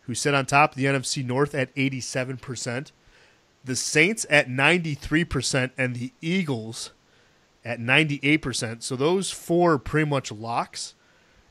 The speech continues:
After that, you have the Seahawks at seven and two, the Panthers at six and eight, and then you have the Lions at thirty-one percent. So it's something that this race is gonna get close.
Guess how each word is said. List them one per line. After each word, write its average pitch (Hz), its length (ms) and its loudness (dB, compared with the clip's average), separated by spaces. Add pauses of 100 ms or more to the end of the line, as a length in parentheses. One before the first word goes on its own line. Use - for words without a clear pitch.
(140)
After 147 400 4
that, 143 340 2
you 127 100 -2
have 123 160 -4
the 117 60 -10
Seahawks 147 720 -4
at 127 160 -8
seven 143 360 -4
and 135 180 -6
two, 147 300 -4
the 135 100 -6
Panthers 139 560 -4
at 123 180 -8
six - 520 -10
and 120 160 -14 (160)
eight, 131 420 -6 (760)
and 123 120 -8
then 131 120 -2
you 131 80 0
have 131 100 0
the 127 80 -2
Lions 123 880 -2 (580)
at 113 300 -12
thirty-one 131 1000 -4 (400)
percent. 120 580 -10 (240)
So 131 540 0 (840)
it's 160 180 2
something 233 440 4
that 175 220 4
this 175 200 -2
race 208 220 6
is 185 120 -2
gonna 190 180 2
get 190 160 -2
close. 175 640 0